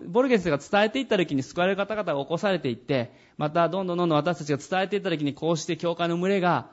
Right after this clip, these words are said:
起こされていったわけですね。なので私たちは、私たちの想像をはるかに超えた主の愛を伝えていき、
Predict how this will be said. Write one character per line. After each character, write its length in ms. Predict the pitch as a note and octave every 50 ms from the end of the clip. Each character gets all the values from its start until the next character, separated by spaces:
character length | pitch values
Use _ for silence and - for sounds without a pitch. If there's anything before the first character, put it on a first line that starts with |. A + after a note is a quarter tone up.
| - -
起 100 | D3+ -
こ 120 | G#3 G#3
さ 120 | - B3+
れ 80 | B3+ B3
て 80 | G#3 F3+
い 40 |
っ 20 | D3+
た 80 | E3
わ 60 | D3+ C3+
け 60 | C3+
で 80 | B2
す 80 | B2 B2+
ね。 360 | C3+ C#3+ D#3 D3 C3 B2 - - _ _ _ _ _ -
な 80 | F#3
の 80 | G3 F3+
で 60 | F3+
私 240 | F3+ F3+ A3 A3 F#3
た 100 | G3+ D#3+
ち 100 | - E3+
は、 100 | F3 E3+
私 240 | D#3 D#3 G3+ G3+ F3+
た 60 | D#3
ち 80 | -
の 80 | D#3+ D#3
想 220 | - - G#3 G#3
像 100 | F#3+ G3+
を 60 | G#3 F#3+
は 160 | - B3 A3
る 100 | B3 A#3+
か 140 | A#3+ G#3+ G#3+
に 100 | G#3 -
超 120 | G3+ F#3
え 60 | F3+
た 280 | F#3 G#3 G#3 F3+ D3 - - - - _ _
主 200 | - - - F#3+
の 100 | F#3+ F#3+
愛 180 | F#3+ F3 E3 E3
を 140 | D3 B2+
伝 340 | - - - - G#3 G#3 G#3
え 60 | F#3+
て 120 | G3 E3+ D3
い 80 | C3
き、 320 | C3+ - D#3+ D3 B2 -